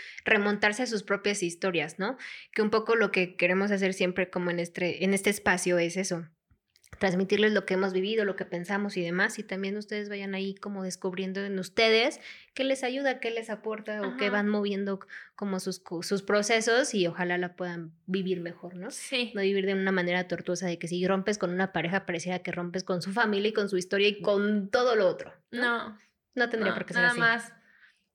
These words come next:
Speaker 2: eh, tienes que cortar como con esa relación en esa forma, pero todo lo demás, ¿por qué tendría que, que terminar como así, no? O
Speaker 1: Así es.
Speaker 2: sea, no, yo no creo.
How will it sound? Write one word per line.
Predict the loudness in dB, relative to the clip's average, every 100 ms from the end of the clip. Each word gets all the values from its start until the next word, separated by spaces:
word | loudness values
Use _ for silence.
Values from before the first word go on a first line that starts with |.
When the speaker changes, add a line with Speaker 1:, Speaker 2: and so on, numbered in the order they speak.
| _ -18
Speaker 2:
eh, | -16 -14 -16 _ _
tienes | -6 -4 -4
que | -4 -4 -2 0 -2 0 -2 -2 -6 -12 _ _ _ _ _ _ -8
cortar | -4 -2 -4 -4
como | -6 -4 -4 -4 -8 -14 -20 _ _
con | -2 -2 0
esa | -2 0 -2
relación | -2 0 0 0 -4 -4 -2
en | -2
esa | -2 -2 -6
forma, | -4 -4 -2 -2 -2
pero | -4 -4 -6 -8 -12 _ _ _ _ _ _ _
todo | -2 2 4
lo | 4
demás, | 2 4 4 4 0 -10 -18 _
¿por | -6 -4
qué | -6
tendría | -4 -6 -4 -6 -8
que, | -8 -10 -10
que | -12
terminar | -10 -10 -10 -12 -14 -12
como | -10 -8
así, | -10 -12 -12
no? | -12 -12 -10
O | -8
Speaker 1:
Así | -6 -6
es. |
Speaker 2:
sea, | -6 -8 -12 _ _ _ _ -20 -20 _
no, | -6 -6 -2
yo | -2
no | -2 -2
creo. | -2 -4 -4